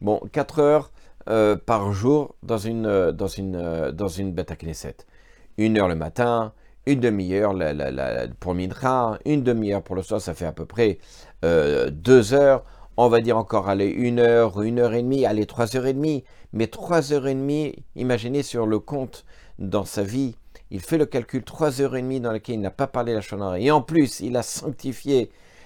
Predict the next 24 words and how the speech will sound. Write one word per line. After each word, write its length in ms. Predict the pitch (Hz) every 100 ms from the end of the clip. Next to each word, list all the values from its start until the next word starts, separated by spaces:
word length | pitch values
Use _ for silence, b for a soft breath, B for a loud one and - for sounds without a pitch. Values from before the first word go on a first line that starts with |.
| b
ces, 340 | - 120 110
ces 340 | 87 104 95 95
heures-là, 460 | 90 110 156 120 b b b
c'est 260 | - 120
extraordinaire 680 | 127 - 127 113 123 143 143 b b -
combien 280 | 110 113 131
il 220 | 113 107
a 260 | 117 127 - b b
de, 300 | 95 104 98
de, 380 | 92 95 92 90
de, 240 | 87 90
de 160 | 85 90
crédit 680 | 87 - - 123 110 127 135 b b b -
à, 640 | 98 95 92 90 85 80 -
à 100 | 90
son 200 | - 92
appui. 280 | 82 65 - - b b b
Troisième 400 | - 147 131 135
chose 260 | 117 143 -
qu'on 140 | 120
peut 140 | 101 104
voir, 420 | 98 127 131 127
c'est 160 | -
que 280 | 104 123 117